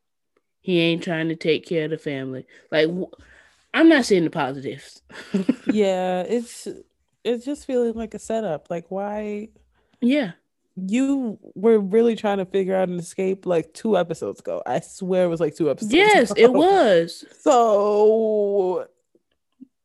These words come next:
Speaker 2: did your problems just disappear? No, they didn't. You're just acting like they did. <laughs>
Speaker 1: Yeah.
Speaker 2: Like, I don't understand.
Speaker 1: I think, yes,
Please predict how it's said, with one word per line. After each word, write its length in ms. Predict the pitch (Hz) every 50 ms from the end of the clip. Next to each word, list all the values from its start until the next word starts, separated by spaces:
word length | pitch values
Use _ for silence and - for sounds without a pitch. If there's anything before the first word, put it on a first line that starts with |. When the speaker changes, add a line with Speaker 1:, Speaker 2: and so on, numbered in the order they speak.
| _ _ _ _ _ _ _ _ _ _ _ _ _ _ _ _ _ _ _ - 202 - -
Speaker 2:
did 260 | 247 240 240 190 185
your 120 | 214 240 196
problems 680 | - - 233 214 220 220 214 240 240 240 240 226 -
just 260 | 226 214 180 180 165
disappear? 560 | - 196 190 202 196 - 214 196 202 214 220
No, 300 | 220 233 285 320 247 175
they 140 | 160 160 170
didn't. 360 | 175 220 202 151 - - 117 160
You're 120 | 185 185
just 180 | 180 202 - -
acting 320 | 175 220 226 - 190 170
like 200 | 156 147 139 -
they 120 | - 123
did. 320 | - 123 110 110 - 202 - - -
<laughs> 100 | - -
Speaker 1:
Yeah. 240 | 240 285 285 196 -
Speaker 2:
Like, 160 | 294 226 - -
I 40 |
don't 220 | 208 208 208 160 -
understand. 720 | 151 214 214 226 208 - - 226 - 175 190 - - 220 - _ _ _ _ _ - - - - _ -
Speaker 1:
I 120 | 180 185 180
think, 300 | 190 214 220 220 - _ _ -
yes, 480 | 202 233 233 220 185 160 - - -